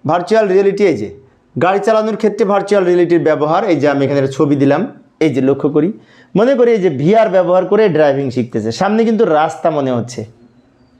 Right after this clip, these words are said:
তাই না? কিন্তু আসলে এটা রাস্তা না। এই যে হেডফোন দিয়ে যে গাড়ি চালা-, চা-, ঘরে বসে যে গাড়ি চালানোর প্রশিক্ষণ নিচ্ছে, সে কিন্তু মা-, কা-, চশমা পরে হেডফো-, হেডফো-, হেড লাগায়ে, হেলমেট লাগায়ে, বিশেষ করে,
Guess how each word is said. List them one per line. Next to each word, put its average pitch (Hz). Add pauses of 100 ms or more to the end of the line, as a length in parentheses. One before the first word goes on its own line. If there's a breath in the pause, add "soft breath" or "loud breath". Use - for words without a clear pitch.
তাই 160
না? 269
কিন্তু 202
আসলে 214 (240 loud breath)
এটা 165
রাস্তা 160
না। 117 (440 loud breath)
এই 190
যে 220
হেডফোন 185
দিয়ে 196
যে 160
গাড়ি 151
চালা-, 160
চা-, 147
ঘরে 151
বসে 151
যে 147
গাড়ি 139
চালানোর 147
প্রশিক্ষণ 139
নিচ্ছে, 135 (280 loud breath)
সে 170
কিন্তু 165 (260 loud breath)
মা-, 156
কা-, 147
চশমা 160
পরে 160
হেডফো-, 147
হেডফো-, 135
হেড 135
লাগায়ে, 143 (420 soft breath)
হেলমেট 139
লাগায়ে, 139
বিশেষ 131
করে, 127